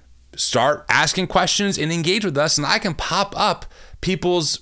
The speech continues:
comments in real time. Like, for example, this one. "Whoa, Sarah, you made it. So stoked you two found each other." Yes, it was love at first sight.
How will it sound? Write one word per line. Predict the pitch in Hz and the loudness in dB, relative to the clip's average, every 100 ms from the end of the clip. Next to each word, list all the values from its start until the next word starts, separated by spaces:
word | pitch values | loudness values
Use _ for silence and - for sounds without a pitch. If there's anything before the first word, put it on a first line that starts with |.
| - | -4
comments | 175 233 180 185 - | 0 2 0 0 -2
in | 185 | 0
real | 202 226 | 0 0
time. | - 269 151 | 0 0 2
Like, | 185 | -2
for | 190 220 | 0 -2
example, | 202 262 254 117 95 - | 0 -2 0 -2 -2 -4
this | 302 285 | 0 0
one. | 233 113 98 147 | 0 0 -2 -2
"Whoa, | 262 285 277 240 - | 0 2 2 2 2
Sarah, | - 277 285 277 190 | 0 0 2 2 2
you | 202 | 2
made | 220 247 285 | 2 2 2
it. | 214 101 - | 2 0 -2
So | - 240 247 | 0 2 2
stoked | 247 - 226 220 151 | 2 2 2 0 -2
you | 180 | -6
two | 180 202 | -4 -4
found | 190 170 147 | 0 0 0
each | 135 | 0
other." | 127 110 | 0 0
Yes, | 131 131 | 2 2
it | 139 | 0
was | 135 147 131 | 0 0 0
love | 135 | 0
at | 131 - | -2 0
first | 120 101 | -2 0
sight. | 104 98 90 | 0 0 -2